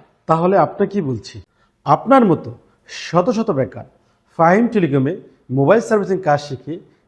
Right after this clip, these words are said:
এগিয়ে গেছে উজ্জ্বল ভবিষ্যতের দিকে। বেকারত্ব নিয়ে আর নয় চিন্তিত, ফাহিম টেলিকম and মোবাইল সার্ভিসিং ট্রেনিং সেন্টার দিচ্ছে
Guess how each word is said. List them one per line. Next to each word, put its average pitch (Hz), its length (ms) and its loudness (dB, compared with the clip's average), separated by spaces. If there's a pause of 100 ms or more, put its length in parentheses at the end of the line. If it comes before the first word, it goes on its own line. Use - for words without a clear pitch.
(120)
এগিয়ে 185 300 0
গেছে 196 340 0 (320)
উজ্জ্বল 202 400 2
ভবিষ্যতের 156 460 -2
দিকে। 113 260 -16
বেকারত্ব 220 440 0
নিয়ে 220 460 0
আর 180 200 4
নয় 208 140 2
চিন্তিত, 139 480 -6 (560)
ফাহিম 180 380 0
টেলিকম 143 440 0 (240)
and 147 160 0
মোবাইল 151 340 2
সার্ভিসিং 185 480 -4
ট্রেনিং 143 280 -6
সেন্টার 160 320 -8
দিচ্ছে 123 420 -12